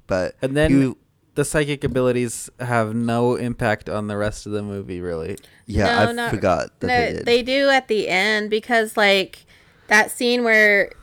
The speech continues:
Speaker 3: um, Neil Patrick
Speaker 2: Oh,
Speaker 3: Harris is
Speaker 2: yeah.
Speaker 3: trying to
Speaker 1: Yeah, they
Speaker 3: say, like,
Speaker 1: captured the
Speaker 3: show
Speaker 1: thing.
Speaker 3: him, like, he's
Speaker 1: Yeah.
Speaker 3: trying to show him, "Hey, this is the card." He is the one that tells him which way, which way, which tunnel to take to find Carmen.
Speaker 1: Oh, yeah.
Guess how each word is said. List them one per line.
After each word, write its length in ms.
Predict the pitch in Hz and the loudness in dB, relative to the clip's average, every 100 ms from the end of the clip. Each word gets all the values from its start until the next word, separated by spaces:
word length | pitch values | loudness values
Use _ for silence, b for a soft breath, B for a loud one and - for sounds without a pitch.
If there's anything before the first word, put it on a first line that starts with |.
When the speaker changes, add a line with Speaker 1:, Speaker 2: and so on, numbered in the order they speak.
| - | -4
Speaker 3:
um, 680 | 208 208 196 180 170 165 101 _ _ _ _ _ - | 2 2 2 0 -4 -8 -14 _ _ _ _ _ -2
Neil 140 | 143 156 | 4 6
Patrick 120 | 156 151 | 6 6
Speaker 2:
Oh, 80 | 147 | 2
Speaker 3:
Harris 200 | 139 208 | 0 0
is 40 | 208 | 0
Speaker 2:
yeah. 120 | 107 | 0
Speaker 3:
trying 160 | 208 | 0
to 120 | 196 208 | 0 0
Speaker 1:
Yeah, 100 | 196 | 0
they 80 | 214 | 0
Speaker 3:
say, 60 | - | 2
like, 100 | - - | 0 0
Speaker 1:
captured 100 | 202 | -2
the 40 | |
Speaker 3:
show 240 | 208 202 | 0 0
Speaker 1:
thing. 100 | 233 240 | 0 -2
Speaker 3:
him, 280 | 247 262 | -4 -6
like, 200 | 254 208 226 | -6 -8 -6
he's 100 | 180 | -6
Speaker 1:
Yeah. 60 | |
Speaker 3:
trying 140 | 160 196 | -6 -8
to 80 | |
show 200 | 202 202 | -10 -12
him, 180 | 208 196 | -10 -10
"Hey, 200 | 196 190 | -10 -12
this 220 | 190 185 - | -12 -14 -14
is 60 | |
the 80 | 190 | -20
card." 280 | - 175 196 b b b | -12 -10 -10 b b b
He 260 | - 233 214 _ _ | -14 -14 -14 _ _
is 180 | - 208 | -10 -8
the 100 | 208 | -8
one 260 | 185 196 196 | -8 -8 -6
that 200 | 180 - | -8 -10
tells 440 | - 196 196 196 | -10 -8 -8 -10
him 460 | - 175 175 165 151 | -12 -12 -12 -16 -10
which 440 | 202 196 - - _ | -10 -10 -18 -20 _
way, 300 | 190 190 180 | -14 -12 -8
which 220 | 208 208 220 | -8 -6 -6
way, 220 | 214 - | -6 -6
which 220 | 220 233 | -8 -10
tunnel 320 | - 220 220 208 | -12 -12 -10 -10
to 80 | 196 | -12
take 340 | - 180 175 | -8 -10 -10
to 100 | 185 | -14
find 260 | - 170 165 | -14 -16 -14
Carmen. 400 | - 160 131 98 | -12 -12 -12 -8
Speaker 1:
Oh, 100 | 104 | -4
yeah. 380 | 95 87 87 98 | -2 -2 -4 -8